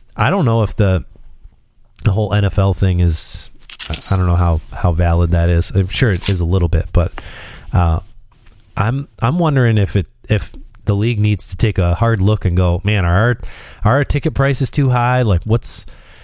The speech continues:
if, if you have eleven thousand people in the stands in a Winnipeg Jets stadium, I mean, that's, that's not a team that, like, or a, a, a market that has anything else to watch.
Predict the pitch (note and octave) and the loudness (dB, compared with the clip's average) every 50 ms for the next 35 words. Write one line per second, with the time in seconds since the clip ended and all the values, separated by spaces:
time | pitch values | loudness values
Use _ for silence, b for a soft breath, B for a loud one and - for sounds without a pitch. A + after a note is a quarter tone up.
0 | B B B G#2 G2+ - C3 - - A#2+ - D#3 E3 D#3 G3 E3 B2+ A2+ G#2+ A2+ | B B B -2 0 0 0 0 0 0 2 2 2 2 0 2 2 2 2 2
1 | B2+ C3+ D#3+ D3 B2 - - A#2+ A#2 A#2+ C3+ A#2+ A#2+ A2 G2+ A#2 A#2 - G#2+ G#2 | 2 2 2 0 -2 -2 -2 0 0 0 2 2 0 2 2 0 0 2 2 2
2 | G2 F#2+ F#2+ - - A#2 G#2+ G2+ F#2+ F#2 E2+ - - - A2+ G#2 F#2+ F#2 F#2+ G2+ | 2 2 2 0 2 0 0 0 0 -2 -2 -4 -4 -2 0 0 2 2 2 2
3 | G2 - - G2+ F#2+ F2+ E2+ F#2+ F#2 F#2+ - - - - - - - _ _ - | 2 4 2 2 2 2 2 2 2 2 0 -2 -4 -4 -6 -8 -12 _ _ -16
4 | - - - - - F#2 F2 E2 E2+ E2+ E2 D#2+ - - - - - - B B | -8 -6 -4 0 0 2 2 2 2 2 2 0 -2 -6 -8 -8 -8 -8 B B
5 | B B B B B - F#2+ F2+ G2 C3 D3+ - - - - - - - - - | B B B B B 2 2 2 2 0 0 -2 -6 -8 -8 -16 -20 -20 -10 -4
6 | - B2+ C#3+ - - B2 B2 D3 C#3+ A#2 - - C3+ C#3 A#2+ G#2+ G2+ F#2 F2 F2+ | -2 -2 -2 -2 -2 -2 0 0 0 0 0 0 0 0 2 0 2 2 2 2
7 | F#2 F2+ - - - G#2 G#2 G2+ F#2+ F#2 F#2 - - G2+ F2 F2+ G#2 - - G2+ | 0 0 -2 -2 -2 0 2 2 2 0 0 0 0 0 0 -2 -4 -2 0 0
8 | F#2 G2 A2+ B2 - A#2+ - - - F2 - - - - B B B B B B | 2 2 0 0 0 -2 -2 0 0 -2 -2 -2 -8 -14 B B B B B B
9 | B B B - A#2+ A2+ - - - C#3 E3 G3+ G#3 - F3+ D#3 C#3 C#3 D3+ C#3+ | B B B -2 -2 -2 -4 -4 -2 -2 0 0 0 0 -2 -2 0 0 -2 -2
10 | - - C#3 A#2 A#2 A#2+ A#2 A2+ - - - - - - | -2 -2 -2 0 0 0 0 -2 -2 -4 -6 -6 -6 -8